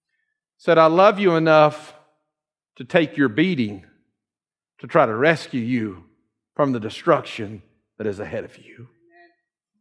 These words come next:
So my challenge to you today is be the donkey. Somebody said, "I've got that one covered." Be the donkey.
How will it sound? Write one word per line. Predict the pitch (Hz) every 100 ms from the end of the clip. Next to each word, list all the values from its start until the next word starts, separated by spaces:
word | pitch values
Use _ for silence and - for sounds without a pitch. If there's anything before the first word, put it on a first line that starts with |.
| _ _ _ _ _ _ _ _
So | - 160
my | 147 143 139 -
challenge | - 143 156 170 170 -
to |
you | 160 160
today | 156 156 160 190 180 _ _ _ _ _ _ _ _ -
is | 131
be | 104 120
the | 90
donkey. | 110 104 - - _ _ _ _ _ _ _ _ _ _ _ _ _ _ _ _ _ _ _ _
Somebody | _ 147 123 117
said, | 120 123
"I've | 123
got | 127 123
that | 120 123
one | 131
covered." | 151 117 - _ _ - _ _ _ _ _ _ _ _ _ _ _ _
Be | 147 127
the |
donkey. | 127 127 131 135 107